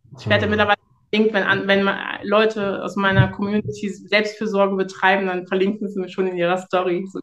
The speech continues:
Speaker 1: "Guck mal, ich bin auch unterwegs." <laughs> Das finde ich immer
Speaker 2: Voll
Speaker 1: total
Speaker 2: gut.
Speaker 1: schön. Freut mich dann immer ganz toll.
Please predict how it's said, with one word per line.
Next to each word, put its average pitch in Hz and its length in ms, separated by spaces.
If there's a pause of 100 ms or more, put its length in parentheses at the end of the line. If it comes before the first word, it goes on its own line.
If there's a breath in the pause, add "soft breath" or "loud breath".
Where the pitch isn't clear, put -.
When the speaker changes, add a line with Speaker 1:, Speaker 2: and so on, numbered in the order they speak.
Speaker 1:
"Guck 220 160
mal, 190 180
ich 214 140
bin 196 100
auch 208 140
unterwegs." 202 680
<laughs> - 60
Das 285 220
finde 226 140
ich - 60
immer 214 100
Speaker 2:
Voll - 120
Speaker 1:
total 151 240
Speaker 2:
gut. 117 180
Speaker 1:
schön. - 160 (500 loud breath)
Freut 226 240
mich 226 180
dann 202 180
immer 190 180
ganz 196 240
toll. 220 260